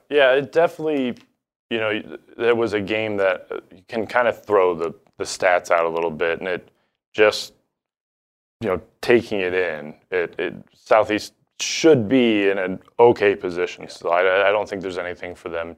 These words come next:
Speaker 1: to necessarily, I mean, there's obviously takeaways from it. It's the first game of the, of the season, and there's a lot of, a learning curve still, but they do have the known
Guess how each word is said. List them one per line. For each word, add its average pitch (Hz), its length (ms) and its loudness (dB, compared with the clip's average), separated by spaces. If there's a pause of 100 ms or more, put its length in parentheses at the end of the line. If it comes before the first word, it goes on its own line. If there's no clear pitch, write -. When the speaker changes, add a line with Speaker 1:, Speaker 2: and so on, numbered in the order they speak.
(120)
Speaker 1:
to 82 100 -10
necessarily, 82 880 -8 (1160)
I 131 40 2
mean, 135 140 0
there's 127 240 0
obviously 131 380 4
takeaways 101 420 0
from 104 100 -10
it. 107 40 -6
It's 104 80 -8
the 104 60 -16
first 117 220 -2
game 113 200 -4
of 101 260 -6
the, - 80 -6
of 107 80 -4
the 104 80 -6
season, 87 500 -12 (500)
and 90 440 -2 (260)
there's 95 340 -6 (260)
a 90 100 -2
lot 95 320 2
of, 87 340 -6 (140)
a 92 80 -2
learning 107 460 2
curve 87 340 -4
still, 85 320 -6
but 85 320 -8 (680)
they 113 120 2
do 117 300 -2
have 101 460 0
the 95 160 -6
known 98 600 -8